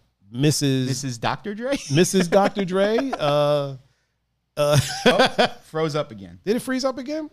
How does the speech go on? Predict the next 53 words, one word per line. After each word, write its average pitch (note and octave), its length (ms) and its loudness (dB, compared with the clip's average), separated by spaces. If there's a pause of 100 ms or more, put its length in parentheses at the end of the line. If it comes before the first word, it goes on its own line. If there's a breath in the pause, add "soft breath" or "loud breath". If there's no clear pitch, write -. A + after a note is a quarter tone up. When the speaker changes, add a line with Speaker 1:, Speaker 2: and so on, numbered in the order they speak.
Speaker 2:
Or C3+ 180 -4
as, C3 280 -6
or C3 160 2
as A#2+ 80 -2
Pepe F3 220 2
Nonek D3 340 2
said, A2+ 200 -2
frost D3+ 420 -2
up A2 140 -4
again. G2+ 340 -8
Speaker 1:
Frost - 460 0
up E3 120 4
again? D#3 400 2
Speaker 2:
<laughs> - 340 -20
Speaker 1:
Something C#4+ 380 2
must G#3+ 200 4
be F3 120 0
going D#3 340 6
on C3+ 240 4
with, A2+ 400 -2
with A#2 240 -4
Facebook. A2 420 -6
Speaker 2:
I D3+ 140 2
feel A3 640 0
it D#3+ 220 -4
didn't E3+ 360 -2
do F3+ 160 0
this, C#3 240 0
though. A#2 460 -2
It, C#3 160 -4
this D#3 160 -2
happened F3 280 0
last F3+ 220 0
time C3+ 200 -2
when B2+ 100 -4
you C3 100 -2
tried B2 320 -2
to A#2+ 280 -4 (440)
do C3 160 -4
too C3 240 -4
much. - 480 -4 (160)
It A#2+ 80 -12
started A#2 320 -6
Speaker 1:
But C3 120 4
I C3 100 6
Speaker 2:
freezing. C#3 140 4
Speaker 1:
did, G#2 120 -6
I B2+ 60 2
wasn't B2+ 320 2
doing D3 200 0
anything G#2+ 380 -4
last F#2+ 220 -12
time. F2+ 220 -16